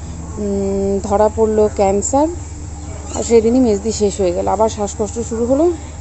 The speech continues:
আইসিইউতে রাখা হলো, সেদিনই মেজদি শেষ। আর এগুলো দেখো, এই গাছগুলো সব মেজদির হাতে, এখানে ছাদে সব মেজদি লাগিয়েছে।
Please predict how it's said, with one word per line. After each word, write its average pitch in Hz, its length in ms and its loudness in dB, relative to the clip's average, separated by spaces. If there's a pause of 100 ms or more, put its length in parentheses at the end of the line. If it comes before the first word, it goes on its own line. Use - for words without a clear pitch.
(440)
আইসিইউতে 220 560 0
রাখা 214 300 2
হলো, 285 280 4 (2500)
সেদিনই 233 380 0
মেজদি 214 340 -2
শেষ। 190 300 0
আর 208 120 2
এগুলো 208 260 2
দেখো, 214 260 4
এই 220 180 4
গাছগুলো 208 460 0
সব 208 560 0
মেজদির 196 400 -2
হাতে, 190 260 -2 (680)
এখানে 196 760 0
ছাদে 196 500 -2 (120)
সব 240 360 0
মেজদি 220 380 -4
লাগিয়েছে। 202 460 -6